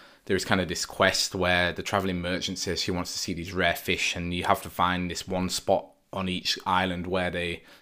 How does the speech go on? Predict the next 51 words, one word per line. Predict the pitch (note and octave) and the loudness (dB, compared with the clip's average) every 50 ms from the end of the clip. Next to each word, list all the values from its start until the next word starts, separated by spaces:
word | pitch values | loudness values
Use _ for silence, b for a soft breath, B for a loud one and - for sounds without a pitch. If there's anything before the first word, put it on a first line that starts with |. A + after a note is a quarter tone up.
| B B | B B
the | F#2+ F#2 | -2 0
rare | F#2+ F2+ - | 0 0 0
fish | - - A#2+ - - | 0 0 0 2 2
are. | E2+ D#2+ D#2+ E2 | 2 2 2 2
And, | E2+ F2+ | 2 0
like, | F#2+ - | 0 0
for | - - | 0 6
that, | G#2 A2+ G2+ | 8 8 8
I | F2 | 8
was | F2+ F#2 | 6 2
like, | A2 F2+ | 4 6
"Oh, | G#2+ B2+ A#2+ G2+ F#2 F2+ D#2+ | 8 8 8 8 6 4 2
I, | D#2 | -2
I, | F#2 F2+ F2+ E2 | -2 -2 -2 -2
I | |
really | F2+ F#2 F#2+ F#2 F2+ | 0 0 2 2 2
wanna | F2 E2+ D#2+ F2 | 0 -2 -6 -2
do | - F#2+ F#2 | 0 0 2
that." | F2 E2+ | 2 2
Even | E2+ F#2+ G2+ | 2 2 4
though | G2 | 4
I've, | F2+ F#2 F2 - - - - | 4 4 2 -2 -8 -10 -10
I'd | - F#2 - | -10 -6 -2
finished | - G#2 F#2+ - - | -2 0 0 0 -2
the | - | -2
game, | - G#2 G#2 G#2+ G#2 G2 - | 0 2 2 4 2 0 -4
I | - - - - - - - - - _ - | -10 -16 -18 -18 -18 -18 -20 -20 -20 _ -2
was | G2 | 0
like, | G2+ F#2+ | 4 4
"Yeah, | F#2+ F#2 | 6 4
I | F#2 | 4
just | F#2 - - | 4 2 0
wanna | A2+ F#2+ E2 | 0 0 0
do | E2+ F2+ | 0 2
that | F2+ F#2 E2+ - | 2 2 0 -2
just | - E2+ - - | -4 -8 -8 -8
to | - | -6
see | - - - F#2+ F#2 | -6 -4 -2 -2 -2
what | F2 E2+ - | -2 -4 -6
these | E2+ F2 - - | -6 -6 -6 -4
fish | - - F2+ - - - | -2 0 0 0 0 -2
look | G2 F#2+ - - | -4 -4 2 4
like," | G#2 G2 G2 F#2+ F#2+ | 4 4 4 4 0
and | F2+ F2+ | 0 0
also | F2+ F2+ - G2 | 0 0 -2 -4
because | E2+ F2+ - F#2+ E2+ | -6 -4 -4 -2 -2
I | F2 E2+ | -2 -2
quite | - - F#2+ F2+ C#2+ | 0 0 0 0 0
enjoyed | D2 F2+ F2 F#2+ F2 F2 E2+ - | -2 -4 -2 -2 -2 -2 -2 -2
doing | - F2+ F2+ F2+ F2 F2 | -2 -2 -2 -2 -2 -4
the, | E2+ E2+ E2+ E2 | -4 -6 -6 -8